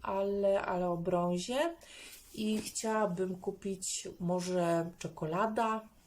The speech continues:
coś takiego, e, i poluję na Adidasy właśnie w tym kolorze.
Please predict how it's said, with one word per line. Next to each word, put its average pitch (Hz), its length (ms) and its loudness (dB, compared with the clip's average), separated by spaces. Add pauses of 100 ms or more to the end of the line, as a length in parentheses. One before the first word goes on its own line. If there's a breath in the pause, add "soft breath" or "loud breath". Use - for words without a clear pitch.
(580 loud breath)
coś 180 200 -6
takiego, 202 840 0 (480 loud breath)
e, 170 340 2 (160)
i 208 200 -2
poluję 180 680 2 (120)
na 156 340 -4 (280)
Adidasy 170 680 -4
właśnie - 400 -10
w - 100 -16
tym 160 240 -8
kolorze. 156 500 -6